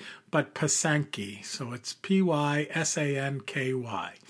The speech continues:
So some of our listeners, you know, you can write in if you're of Ukrainian origin and, and, uh, teach me how to pronounce it.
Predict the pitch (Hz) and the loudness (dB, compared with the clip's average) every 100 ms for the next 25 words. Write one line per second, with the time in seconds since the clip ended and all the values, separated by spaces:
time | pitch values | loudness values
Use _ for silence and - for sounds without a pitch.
0 | - - _ - 135 165 160 143 135 135 | -20 -20 _ -4 0 2 2 4 4 4
1 | 139 - 131 123 117 - 127 131 127 127 | 2 0 -2 -2 -4 -6 -6 -6 -6 -4
2 | 127 131 131 135 135 123 - 135 123 117 | -2 2 4 2 0 -4 -2 -2 -2 -6
3 | - - - - 139 135 135 - 165 160 | -14 -20 -14 -2 -2 0 -2 2 2 4
4 | 151 147 143 143 139 147 139 127 120 110 | 4 4 4 4 2 2 0 -2 -4 -10
5 | - - - _ 131 131 127 127 120 117 | -18 -20 -20 _ -2 0 0 -2 -2 -2
6 | 113 107 - _ - 151 - 139 120 131 | -4 -8 -20 _ -2 -2 0 -2 0 0
7 | 123 - 123 143 151 - 151 147 | -2 -4 0 2 2 2 0 -2